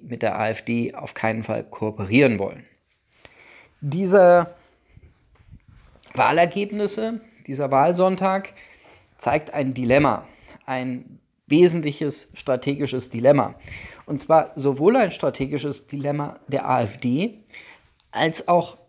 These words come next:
ein strategisches Dilemma der etablierten Parteien, wobei es so ist, dass sich diese zwei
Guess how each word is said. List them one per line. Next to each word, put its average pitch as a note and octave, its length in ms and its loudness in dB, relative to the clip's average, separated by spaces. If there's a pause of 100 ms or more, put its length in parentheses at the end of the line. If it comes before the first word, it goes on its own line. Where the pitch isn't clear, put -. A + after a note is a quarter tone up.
(180)
ein D3+ 320 -4 (180)
strategisches D#3 840 -4
Dilemma D#3+ 580 2 (420)
der D#3+ 100 0
etablierten D3+ 520 -2
Parteien, F3 580 0 (1080)
wobei D#3+ 280 6
es C3 100 0
so G#3 300 -2
ist, F#3+ 280 -4
dass E3+ 120 -6
sich E3+ 160 -10
diese G3+ 320 -8
zwei F3 560 -2